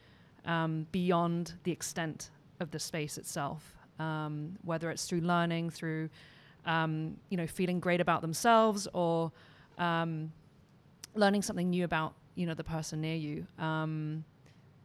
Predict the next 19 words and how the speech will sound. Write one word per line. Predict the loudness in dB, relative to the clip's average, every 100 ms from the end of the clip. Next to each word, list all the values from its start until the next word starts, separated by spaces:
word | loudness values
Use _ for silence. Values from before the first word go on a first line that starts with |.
| -20 -20 -20 -20 -20 -20 -20 -12 -4
and | -2
I |
think, | 0 0 0 -4 -16 -20 -20 -20 -20 -20 -20 -20 -20 -20 -20 -20 -20 -20 -20 -20 -20 -20 -20 -20 -8
yeah, | -2 -2 2
that, | 2 2 0 -4
that | 0 2
emotion, | 2 2 0 0 -2 -2 -4 -6 -10 -16 -20 -20 -8
um, | -6 -4 -4 -4 -6 -8 -10 -6
and | -4
I |
think | -2 0
that, | -2 0
that | -4 -2
comes | 0 0
from | 0 -2
a |
place | 0 0 0 0
where, | 2 4 2 0 -6 -20 -20 -20 -20 -20 -20 -20 -12
um, | -4 -2 -2 -4 -8